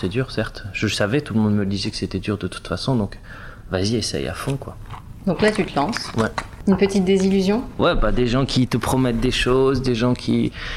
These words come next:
Speaker 1: promettent des choses et qui, et qui tiennent pas leurs paroles, des gens qui te promettent monts et merveilles et finalement y a rien,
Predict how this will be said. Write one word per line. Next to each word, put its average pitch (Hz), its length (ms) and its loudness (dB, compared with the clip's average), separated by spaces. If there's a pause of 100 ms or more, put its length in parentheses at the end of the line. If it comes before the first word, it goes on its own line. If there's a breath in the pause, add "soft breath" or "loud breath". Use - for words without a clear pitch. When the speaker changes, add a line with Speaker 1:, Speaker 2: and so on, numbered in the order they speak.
(200 loud breath)
Speaker 1:
promettent 123 280 2
des 120 100 2
choses 113 260 0
et 110 40 2
qui, 110 360 2
et - 140 0
qui 123 120 0
tiennent 113 220 2
pas 107 140 0
leurs 101 160 -4
paroles, 135 420 2
des 117 120 2
gens 113 180 -2
qui 113 400 0
te 113 140 -2 (280)
promettent 113 600 0
monts 110 220 4
et 107 140 0
merveilles 104 500 2
et 98 40 0
finalement 98 400 2
y 98 60 2
a 98 60 2
rien, 135 400 2